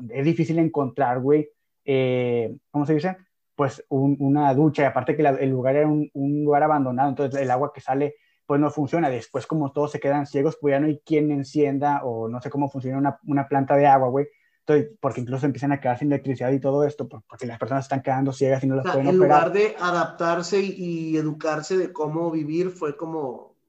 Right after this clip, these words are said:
Speaker 2: "Ay, mira,
Speaker 1: Sí.
Speaker 2: vamos a
Speaker 1: Eh,
Speaker 2: hacer
Speaker 1: ajá.
Speaker 2: no pasa
Speaker 1: Sí,
Speaker 2: nada".
Speaker 1: sí, sí empiezas a ver como que un cambio en, en algunas personas, güey, porque sí es como que, u-, una, pues, está como que, ¿qué somos los humanos sin los ojos, güey? Y es algo que también se plantea mucho en, eh, en el libro, güey.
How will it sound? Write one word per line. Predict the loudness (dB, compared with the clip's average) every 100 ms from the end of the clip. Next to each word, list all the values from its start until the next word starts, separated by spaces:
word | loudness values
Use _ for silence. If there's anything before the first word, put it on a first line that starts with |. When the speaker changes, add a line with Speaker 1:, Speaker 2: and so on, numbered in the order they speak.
| _
Speaker 2:
"Ay, | -14 -10
mira, | -8 -6
Speaker 1:
Sí. | -6
Speaker 2:
vamos | -6 -6
a | -6 -6 4
Speaker 1:
Eh, | 6 6
Speaker 2:
hacer | 4
Speaker 1:
ajá. | 2 2 2 -6
Speaker 2:
no | -14 -14
pasa | -4
Speaker 1:
Sí, | -2
Speaker 2:
nada". | 0
Speaker 1:
sí, | -2 -4 -8 _
sí | 0
empiezas | 4 4
a | 4
ver | 2
como | 2 0
que | 0
un | 0
cambio | 0 0 2 2 2
en, | 0 -4 -4
en | -4
algunas | -4 -6 -6
personas, | -6 -4 -4 -6 -6
güey, | -10
porque | -10 -12 -12
sí | -14
es |
como | -10 -8 -8
que, | -10 -14 -10
u-, | -4 -2 2
una, | 2 0 -8 _ _
pues, | 0 0
está | 0 -2 2 0
como | 2 2 2
que, | 0 0 _ _ _ 0
¿qué | 2
somos | 4 6
los | 4 4
humanos | 2 0 0
sin | -2
los | 0
ojos, | 0 0 -4
güey? | -6 -14 _ _ _ _ _ _
Y | 0
es |
algo | 2 2
que | 0
también | -2
se | -2
plantea | -2 -2 -4
mucho | -4 -4 0 0
en, | 0 -2 -8 -6
eh, | -2 -2 -4 -4
en | -4
el | 2
libro, | 4 4 2
güey. | -2